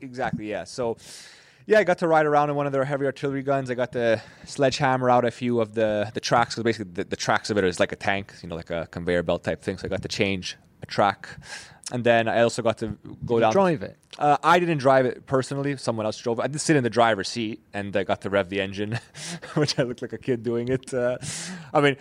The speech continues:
Speaker 1: I was quite gentle on it initially, 'cause I was like, you know, normally my experience when you you know, jump at something to rev the engine, you know, it has to, like, warm up a little bit, right? You don't just wanna go, like, flat out first. It's bad for the engine. Then they were like, "No, no, no, no, flat out, flat out." <laughs> And I just was flat out for, like, ten seconds. Like, "Yeah,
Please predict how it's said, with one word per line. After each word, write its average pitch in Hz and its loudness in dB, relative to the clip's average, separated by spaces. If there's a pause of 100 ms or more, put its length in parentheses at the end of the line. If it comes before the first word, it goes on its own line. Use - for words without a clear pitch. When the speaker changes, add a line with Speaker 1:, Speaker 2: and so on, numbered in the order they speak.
Speaker 1:
I 151 6
was 147 6
quite 180 2
gentle 151 4
on 127 4
it 120 0
initially, 131 -2
'cause 131 0
I 127 4
was 120 2
like, 131 -4
you 143 -8
know, 120 -4
normally 139 0
my 139 -6
experience 135 -2
when 131 -4
you 127 -4 (540)
you 143 -14
know, 123 -4
jump 139 0
at 135 -4
something 135 0
to 139 -8
rev 139 2
the 135 2
engine, 151 0
you 135 -6
know, 139 -2
it 151 -4
has 180 -12
to, 135 -2
like, 127 0
warm 135 2
up - 4
a 143 -2
little 117 0
bit, 113 0
right? 139 4
You 143 0
don't 151 4
just 131 -6
wanna 131 2
go, 127 4
like, 127 2
flat 131 2
out 127 2
first. 143 -2
It's 120 -18
bad 123 0
for 131 -8
the 139 -2
engine. 131 -4 (340)
Then 156 -2
they 151 4
were 135 6
like, 120 2
"No, 123 0
no, 117 0
no, 107 0
no, 98 -2
flat 113 0
out, 95 -2
flat 107 2
out." 101 -2
<laughs> - -2
And 139 2
I 127 2
just 131 -8
was 131 -6
flat 127 2
out 131 2
for, 135 -4
like, 120 -2
ten 139 -2
seconds. 123 -8
Like, 135 -2
"Yeah, 233 -2